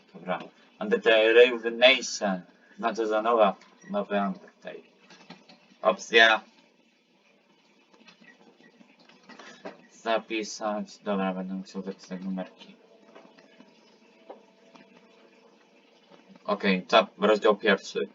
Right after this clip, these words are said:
Zacznijmy. To były cztery rozdziały. Uuu, fajnie. Dobra. Dawno temu dwie rasy panowały na ziemi. Ludzie i potwory. Oczywiście,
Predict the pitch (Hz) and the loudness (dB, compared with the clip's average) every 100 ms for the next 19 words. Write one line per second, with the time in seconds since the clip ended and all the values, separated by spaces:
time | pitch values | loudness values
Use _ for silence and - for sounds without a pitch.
0 | _ _ - - - 165 - - - 98 | _ _ -10 -10 -10 -14 -14 -20 -10 -4
1 | 101 - _ - - 101 214 - 190 - | -4 -4 _ -18 -2 2 2 0 -6 0
2 | 131 - - - 127 104 - 110 107 - | 0 0 -6 -10 -6 -6 -2 -2 -2 -8
3 | _ - - - - _ - _ _ _ | _ -20 -20 -20 -20 _ -20 _ _ _
4 | _ - 78 78 73 - - _ _ _ | _ -8 -6 -6 -10 -16 -20 _ _ _
5 | _ _ _ _ _ _ _ _ _ _ | _ _ _ _ _ _ _ _ _ _
6 | - 110 120 - 123 - 101 92 90 92 | 4 4 4 -2 -4 0 0 0 -4 -6
7 | _ _ - - 107 120 117 113 107 - | _ _ -18 -4 2 6 6 4 -2 -4
8 | 117 107 104 104 95 - 104 104 107 104 | 0 0 -2 -4 -6 -6 -4 2 4 4
9 | 104 98 92 95 87 82 _ _ - 104 | 2 -2 -4 -6 -12 -14 _ _ -8 -4
10 | 113 101 113 113 _ _ _ _ 98 101 | -4 -2 -2 -2 _ _ _ _ -12 -10
11 | 95 - 80 95 - - - _ _ _ | -10 -6 -6 -8 -16 -20 -20 _ _ _
12 | _ _ _ _ _ _ _ _ _ _ | _ _ _ _ _ _ _ _ _ _
13 | _ _ _ _ - - 117 120 - 113 | _ _ _ _ -4 -4 0 -2 2 4
14 | 98 | 4